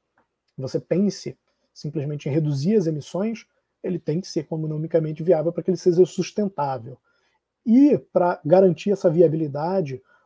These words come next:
hoje em dia o governo e as regulações têm um papel muito importante, tanto na que-, questão de taxas, quanto a toda a questão de crédito de carbono, por exemplo, tá incluso aqui,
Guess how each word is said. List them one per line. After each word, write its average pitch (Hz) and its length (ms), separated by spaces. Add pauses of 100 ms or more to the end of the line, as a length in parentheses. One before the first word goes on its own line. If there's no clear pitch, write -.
hoje 208 300
em 185 80
dia 170 260
o 185 60
governo 190 640
e 170 140
as 165 100
regulações 160 760 (920)
têm 170 80
um 170 40
papel 175 180
muito 175 220
importante, 156 680
tanto 175 240
na 170 80
que-, 160 160 (360)
questão 156 280
de 143 100 (140)
taxas, 170 460 (100)
quanto - 280 (160)
a 147 100
toda 190 260
a - 20
questão 170 200
de 156 80
crédito 147 260
de - 80
carbono, 135 480
por 135 160
exemplo, 135 280
tá 139 80
incluso 160 340
aqui, 185 240